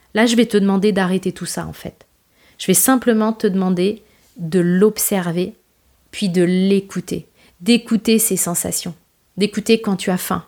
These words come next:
d'écouter quand tu es fatigué, puis de le suivre. Je vais te demander aussi d'observer tes émotions,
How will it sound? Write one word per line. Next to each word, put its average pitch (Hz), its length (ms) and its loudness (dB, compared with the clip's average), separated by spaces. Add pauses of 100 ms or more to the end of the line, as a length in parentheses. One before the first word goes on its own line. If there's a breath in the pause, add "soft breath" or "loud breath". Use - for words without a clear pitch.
(220)
d'écouter 185 400 -2
quand 190 140 -4
tu 190 180 -4
es - 20 -2
fatigué, 185 580 -4 (280 loud breath)
puis - 120 -2
de 190 120 4
le 196 80 6
suivre. 180 640 -2 (1300 soft breath)
Je - 120 2
vais 208 60 6
te 208 80 2
demander 226 360 6
aussi 254 420 0
d'observer 214 920 0
tes 208 240 0
émotions, 202 480 -2